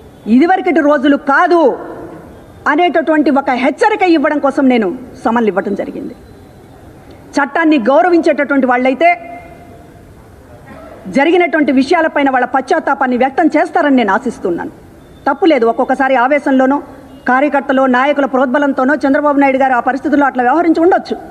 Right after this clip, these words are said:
సరిదిద్దుకోవాలి పొరపాట్లని. బేషరతుగా జరిగినటువంటి దానికి ఒక పశ్చాత్తాపాన్ని వ్యక్తం చేయాలి. బాధితురాలి పట్ల ఇట్లా వ్యవహరించడం మా తెలుగుదేశం పార్టీ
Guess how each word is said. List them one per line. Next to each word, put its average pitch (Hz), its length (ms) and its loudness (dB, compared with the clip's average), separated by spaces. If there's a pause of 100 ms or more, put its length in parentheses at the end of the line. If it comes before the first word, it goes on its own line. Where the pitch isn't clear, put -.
(680)
సరిదిద్దుకోవాలి 247 680 2
పొరపాట్లని. - 560 -4 (1400)
బేషరతుగా 320 720 2
జరిగినటువంటి 302 640 0
దానికి 294 380 0
ఒక 254 140 0
పశ్చాత్తాపాన్ని 285 720 -2
వ్యక్తం 240 280 0
చేయాలి. 185 340 0 (500)
బాధితురాలి 339 540 0
పట్ల 311 220 -2
ఇట్లా 311 200 0
వ్యవహరించడం 320 640 0
మా 285 80 2
తెలుగుదేశం 320 480 0
పార్టీ 277 320 -2